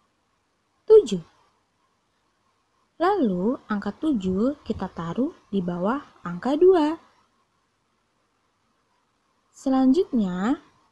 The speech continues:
yang kita kalikan adalah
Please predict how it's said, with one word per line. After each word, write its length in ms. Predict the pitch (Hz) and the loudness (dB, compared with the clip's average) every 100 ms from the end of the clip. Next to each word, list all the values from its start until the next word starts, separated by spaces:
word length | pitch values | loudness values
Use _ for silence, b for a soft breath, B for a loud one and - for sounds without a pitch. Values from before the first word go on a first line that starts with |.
| _ _ _ _ _ | _ _ _ _ _
yang 160 | 233 233 | 0 0
kita 240 | 226 226 | -2 -8
kalikan 640 | 226 233 339 - 214 202 254 | -6 -4 -4 -6 -6 -4 -4
adalah 800 | - 196 185 180 170 175 214 349 | -6 -6 -6 -8 -10 -6 -6 -8